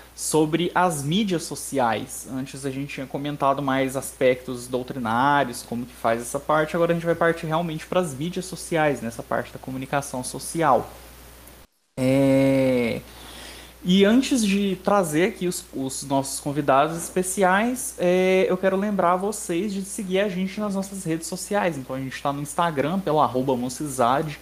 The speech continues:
No Facebook a gente tá na página Mocizade Fego. No YouTube a gente tá em dois canais, no Mocizade Fego e também no Fala Mocidade. E lembrando sempre que você pode ouvir esse podcast não apenas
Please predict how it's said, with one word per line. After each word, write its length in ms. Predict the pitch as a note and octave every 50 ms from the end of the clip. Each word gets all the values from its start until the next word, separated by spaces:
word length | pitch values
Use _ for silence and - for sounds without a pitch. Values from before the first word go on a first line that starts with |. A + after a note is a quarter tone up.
| - - - - - - - -
No 80 | - D#3
Facebook 580 | - - F3+ F#3+ - F#3+ D#3+ D3+ F#3 G#3+ G#3 G#3+
a 40 |
gente 220 | E3 D#3+ D#3+ - -
tá 80 | -
na 120 | D3+ D3 C#3
página 380 | C#3 - C#3 C#3 C#3+ C#3 C#3+
Mocizade 640 | C3+ C3+ C#3 C#3 - - C3+ A#2+ B2+ B2 B2 B2+ C3 -
Fego. 540 | - - F#3 F3 D#3+ D#3+ E3+ G3 G3+ G#3+
No 100 | G3 F3+
YouTube 340 | F#3 G3 G3 - G#3+ G3 G3+
a 40 | G#3
gente 180 | F#3+ G3 F#3+ -
tá 120 | - G3+
em 80 | G3 F#3+
dois 260 | F#3+ G#3 A#3+ B3 -
canais, 520 | - A#3+ A3 G#3 G#3 F3+ C#3 A#2 A#2 -
no 80 | B2+ B2+
Mocizade 580 | B2 B2+ B2 - C3+ A#2+ B2+ A#2+ B2 B2 B2 B2
Fego 440 | - - C3+ C3 C#3 D3+ D#3 D#3+ D#3+
e 20 |
também 260 | - E3 D#3+ D3 D3
no 80 | D3+ D3+
Fala 300 | - - D#3 C#3 C#3 D3
Mocidade. 760 | D3 D3+ D3 - - D#3 D3 C#3 C3 B2 C3+ B2+ C3 - - - - - - - - - - - - - -
E 80 | C#3 C#3
lembrando 460 | D3+ F3+ G3 F#3 F#3 F3+ F#3 F#3 G#3
sempre 440 | G3 - - G3 F#3+ G#3+ A#3 A#3+ -
que 60 | G#3+
você 240 | F#3+ G3+ G3 - F#3+
pode 280 | - F3+ E3+ D#3+ F3
ouvir 260 | G#3 A3+ G3 E3 E3
esse 160 | E3+ E3 - -
podcast 640 | - E3+ E3 E3 - - E3+ D#3+ F3 F3 - -
não 160 | F#3+ F#3+ G3 D#3+
apenas 520 | - - - F3+ F#3 A3 A3+ G3 - -